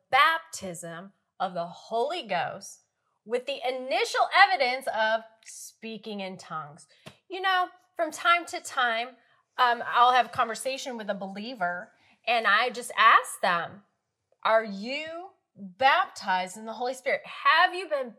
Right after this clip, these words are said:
baptized in the Holy Spirit?" And sometimes you get an answer kind of like this, "Well,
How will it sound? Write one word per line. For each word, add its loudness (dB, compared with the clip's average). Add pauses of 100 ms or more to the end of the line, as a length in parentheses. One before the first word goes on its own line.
baptized -6
in -8
the -4
Holy -12
Spirit?" -8 (540)
And 0
sometimes -6
you -12
get -10
an -8
answer -6
kind -4
of -6
like -4
this, -6
"Well, -2